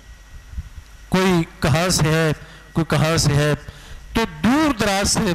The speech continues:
مختلف ممالک سے آ کے ایک جگہ پہ اکٹھے ہو کے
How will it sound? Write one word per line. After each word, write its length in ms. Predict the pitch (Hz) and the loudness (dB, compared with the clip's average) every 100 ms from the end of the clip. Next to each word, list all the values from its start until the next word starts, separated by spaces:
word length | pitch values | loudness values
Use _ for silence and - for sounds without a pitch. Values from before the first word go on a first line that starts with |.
| 156 | -2
مختلف 440 | 254 - 233 208 | -4 -2 -2 -2
ممالک 400 | 175 170 170 180 | 0 0 0 0
سے 200 | - 170 | 0 0
آ 100 | 156 | 0
کے 220 | 160 170 151 - - - - - - | 0 -2 -2 -6 -20 -20 -20 -16 -4
ایک 280 | 269 302 262 | -2 0 0
جگہ 320 | 214 214 208 | 0 0 0
پہ 160 | 160 170 127 - - - - - - - - - - - - - - - | 0 -2 -2 -10 -20 -20 -20 -20 -20 -20 -20 -20 -18 -18 -20 -20 -18 -8
اکٹھے 400 | 196 185 208 196 | -4 -2 0 2
ہو 180 | 170 160 | 2 2
کے 200 | 165 | 2